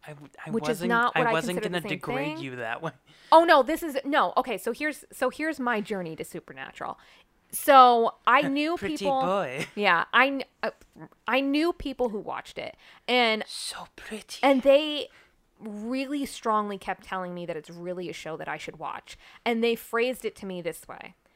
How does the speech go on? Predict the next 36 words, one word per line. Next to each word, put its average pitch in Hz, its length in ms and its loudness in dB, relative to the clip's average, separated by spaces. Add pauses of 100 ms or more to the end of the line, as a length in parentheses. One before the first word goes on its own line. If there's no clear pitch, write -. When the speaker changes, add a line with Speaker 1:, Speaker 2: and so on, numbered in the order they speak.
(220)
Speaker 2:
"At 220 220 0
the 233 160 0
very 208 400 -4
least, 330 640 -10 (520)
they 190 140 0
are 165 140 -6
very 156 480 -10
nice - 240 -14
to - 120 -14
look - 220 -14
at." - 220 -10 (240)
And 339 100 2
I 392 60 0
couldn't 392 220 -4
really 302 200 -4
argue 294 240 -4
with - 120 -10
them. - 260 -14 (340)
And 247 380 0
I 233 120 0
think 339 580 -6
it 262 140 -4
was 233 360 0
when, 208 840 -4
I 254 80 -6
think 415 200 -6
I 392 100 0
was 247 140 -4
sick - 720 -6 (260)
or 233 200 2
I 214 240 2
had 208 420 -6
a 175 80 -8
surgery 262 640 -6
or 262 120 -2
something 247 680 -6